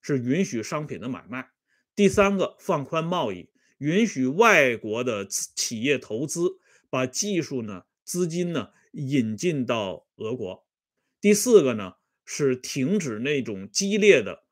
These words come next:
呃，资本主义改造的方式，用出租和出让的方式，在一定范围内允许个体经济和私营经济的发展。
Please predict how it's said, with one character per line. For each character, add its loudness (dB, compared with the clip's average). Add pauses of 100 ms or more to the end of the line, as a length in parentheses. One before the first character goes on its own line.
(220)
呃， -10 (140)
资 -4
本 2
主 -2
义 0
改 -10
造 0
的 -4
方 -6
式， -10 (320)
用 2 (160)
出 -2
租 -4 (120)
和 -4
出 -4
让 6
的 -4
方 -6
式， -10 (280)
在 6
一 -2
定 2
范 -2
围 0
内 -4 (180)
允 0
许 -8 (120)
个 6
体 0
经 -6
济 -8
和 -8
私 -2
营 0
经 -6
济 -4
的 -10
发 -10
展。 -16